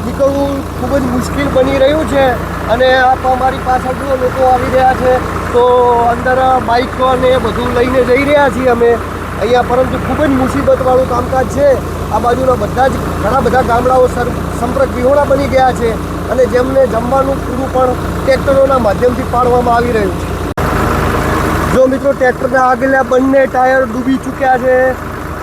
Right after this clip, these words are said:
બરોબર. આગળ ડાલુ જે જઈ રહ્યું છે પિકઅપ, એ પણ ડૂબી ચૂક્યું છે. સાથે આ સામે જે ટ્રેક્ટર આવી રહ્યું છે એની પરિસ્થિતિ તમને બતાવું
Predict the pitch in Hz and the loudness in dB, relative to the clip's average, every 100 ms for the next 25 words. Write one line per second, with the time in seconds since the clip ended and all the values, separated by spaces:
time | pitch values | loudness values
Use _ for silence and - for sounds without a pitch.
0 | - 233 254 269 240 247 262 220 226 233 | -4 0 2 2 2 2 0 2 2 2
1 | 262 269 262 262 262 269 269 269 262 269 | 0 -2 -2 0 2 2 0 0 -2 0
2 | - 262 269 262 - 254 262 262 233 254 | -2 -2 -2 -2 -2 0 0 2 0 -2
3 | 269 - 247 269 254 262 262 254 - - | -2 -2 -4 -4 0 4 4 2 -4 -10
4 | - - 226 226 262 254 220 226 262 262 | -10 -6 -2 0 2 0 2 0 0 0
5 | 262 226 240 - 285 269 269 294 294 285 | -2 -2 -2 0 2 2 2 2 2 2
6 | 277 269 262 240 - - - 208 240 262 | 0 0 2 0 -4 -10 -8 -4 -2 -2
7 | 233 254 269 - 254 269 254 254 262 254 | 0 0 0 -2 -4 -2 0 0 2 2
8 | 254 294 285 262 | 2 2 2 0